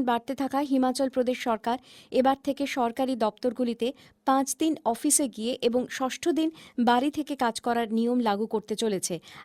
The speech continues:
আগামী পনেরোই ডিসেম্বর থেকে একত্রিশে ডিসেম্বর পর্যন্ত এই ব্যবস্থা বলবৎ থাকবে। সামাজিক অনুষ্ঠানে জমায়েতের সংখ্যাও কমিয়ে পঞ্চাশ করা হয়েছে। মুখ্যমন্ত্রী জয়রাম ঠাকুর জানিয়েছেন, সমস্ত রাজনৈতিক অনুষ্ঠানও এবার থেকে ভার্চুয়াল পদ্ধতিতে হবে।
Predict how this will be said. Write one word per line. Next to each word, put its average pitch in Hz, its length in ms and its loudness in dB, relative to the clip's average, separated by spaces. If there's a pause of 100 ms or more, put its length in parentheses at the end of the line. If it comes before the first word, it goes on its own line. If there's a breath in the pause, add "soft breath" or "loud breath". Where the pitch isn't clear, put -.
আগামী 226 300 2
পনেরোই 294 420 2
ডিসেম্বর 277 420 2
থেকে 254 140 -4 (120)
একত্রিশে 240 440 -8
ডিসেম্বর 226 320 0 (100)
পর্যন্ত 226 340 0 (200)
এই 233 140 0
ব্যবস্থা 202 360 -2 (100)
বলবৎ 190 320 -2 (120)
থাকবে। 202 320 -4 (480 loud breath)
সামাজিক 220 460 2
অনুষ্ঠানে 262 380 0 (120)
জমায়েতের 214 420 -2 (100)
সংখ্যাও 233 360 0 (100)
কমিয়ে 240 320 2 (340 loud breath)
পঞ্চাশ 262 360 2 (100)
করা 214 200 0
হয়েছে। 196 280 -2 (340 loud breath)
মুখ্যমন্ত্রী 294 560 2
জয়রাম 247 400 2
ঠাকুর 254 360 -4
জানিয়েছেন, 226 440 0 (360 loud breath)
সমস্ত 311 280 2 (140)
রাজনৈতিক 254 460 0 (100)
অনুষ্ঠানও 233 460 -2 (360 loud breath)
এবার 226 260 2
থেকে 233 140 0 (120)
ভার্চুয়াল 220 420 0
পদ্ধতিতে 202 440 -2 (120)
হবে। 196 220 0